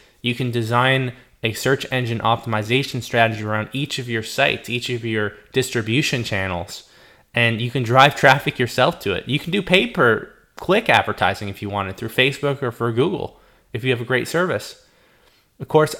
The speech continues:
I don't recommend paid meth-, methods because there's so many other ways you can build traffic, especially for free nowadays, but quality is first. Quality product, quality writing, quality content can drive natural traffic,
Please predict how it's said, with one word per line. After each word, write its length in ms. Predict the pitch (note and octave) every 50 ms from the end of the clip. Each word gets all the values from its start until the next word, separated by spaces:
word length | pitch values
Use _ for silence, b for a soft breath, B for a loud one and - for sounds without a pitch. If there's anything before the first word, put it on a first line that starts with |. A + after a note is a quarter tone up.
| - -
I 120 | C3 C3+
don't 280 | B2+ D3 D3 D3+ C#3+ - -
recommend 540 | C3 A#2+ A#2 B2 - A#2 A2+ A2+ C#3 E3+ E3+
paid 200 | E3 E3+ E3+ E3
meth-, 300 | E3+ E3+ E3+ E3+ - -
methods 420 | D#3+ E3 E3+ E3+ - F#3+ E3+ -
because 320 | - - - - C3 A#2 -
there's 140 | A#2 A2+ -
so 140 | - C3
many 160 | C3 B2+ B2 A2+
other 180 | A#2 A#2 A2
ways 320 | G#2+ A2 A2+ A#2 A2+ G#2+ A2
you 80 | G#2
can 160 | - G#2+ G2+
build 220 | F#2+ G#2+ G2 G2 -
traffic, 560 | - G#2+ G2+ A2 A#2 - E3 E3 E3 - - b b b b b b
especially 360 | - - A#2+ A2+ - - A2+
for 140 | - - G#2+
free 280 | - - - A#2+ C3 C3+
nowadays, 520 | C#3 C#3+ C#3+ D3 D3+ D#3+ E3 E3 D#3+ - -
but 200 | - A#2 A2 B B B B B B B B B B B -
quality 640 | - - - C3 C3 D3 D#3+ D#3+ E3+ E3+ E3 F3 E3+ D#3 -
is 220 | C3+ C3 A#2+ - -
first. 540 | - - - G#2+ - - - - - - - _ _ _ _ _ _
Quality 540 | - - A#2+ A#2 B2+ C#3+ D#3+ D#3+ E3+ F3+ F3+
product, 500 | F3+ - C#3+ B2+ B2 B2+ B2 B2 - -
quality 460 | - - A#2 A#2 A#2+ C#3 D3+ D#3 D3
writing, 480 | C3+ A#2 A2+ A2 G#2+ A2 G#2+ G#2+ A2 A2 b b b b b -
quality 560 | - - A2+ A2+ A2+ B2 B2+ C3 C3 C#3 C3+
content 800 | - - - - D3 D#3 D#3 D#3+ - - A2+ G2 G2+ - - - _ -
can 160 | - A#2+ A2+
drive 420 | G#2 A2 G#2+ G#2+ A2 A2 A2 A2 - b b b b b b -
natural 380 | G#2+ G#2 G#2+ A2+ - - C3 B2
traffic, 640 | - - G#2+ G2+ G2 G2+ - G#2 F#2+ F2+ - -